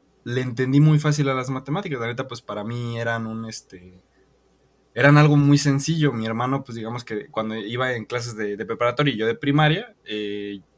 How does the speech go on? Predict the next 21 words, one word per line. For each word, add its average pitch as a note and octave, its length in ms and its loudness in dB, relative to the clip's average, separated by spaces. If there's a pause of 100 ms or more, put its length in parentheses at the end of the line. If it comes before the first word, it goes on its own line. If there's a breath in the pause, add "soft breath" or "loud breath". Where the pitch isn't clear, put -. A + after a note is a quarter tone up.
(160)
a G2+ 100 -6
veces B2 260 -2
yo B2 140 -2
me C3 200 -2
quedaba A2+ 300 2
viendo A#2+ 360 -6
cómo A#2+ 200 -8
hacía A#2+ 140 -8
su A#2 100 -12
tarea. A2+ 200 -6
Digo, G2+ 240 -10
"Qué, G#2+ 140 -10
qué, - 160 -20
qué A#2+ 100 -6
enfermo A#2 420 -4
estás G#2+ 260 -10
para G2+ 200 -10
ver A2 120 -8
eso", A#2 200 -8
¿no? D3 180 -10
Pero, F#2+ 320 -14